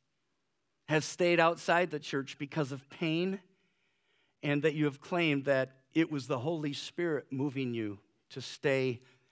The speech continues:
peripheral to the church. It was not. It was your own human protection.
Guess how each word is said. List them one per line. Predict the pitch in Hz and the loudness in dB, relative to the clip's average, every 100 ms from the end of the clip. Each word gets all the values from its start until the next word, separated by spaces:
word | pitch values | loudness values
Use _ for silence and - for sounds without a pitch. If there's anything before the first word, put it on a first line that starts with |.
| _ _ _ _ | _ _ _ _
peripheral | - 202 - 143 123 | -2 -2 -2 -6 -6
to | - | -8
the | 123 | -10
church. | 123 - 90 - - - _ _ _ _ _ _ _ _ _ - | -8 -6 -8 -10 -20 -20 _ _ _ _ _ _ _ _ _ 0
It | 165 | 0
was | 160 147 139 | 0 -4 -2
not. | 139 90 - - _ _ _ _ _ _ | -2 -4 -10 -20 _ _ _ _ _ _
It | 139 139 | -10 -8
was | 120 107 | -8 -10
your | - | -8
own | 180 160 185 | -2 -2 -2
human | 147 170 156 139 | -2 -2 -2 -4
protection. | 135 131 98 - 92 | -8 -10 -12 -14 -18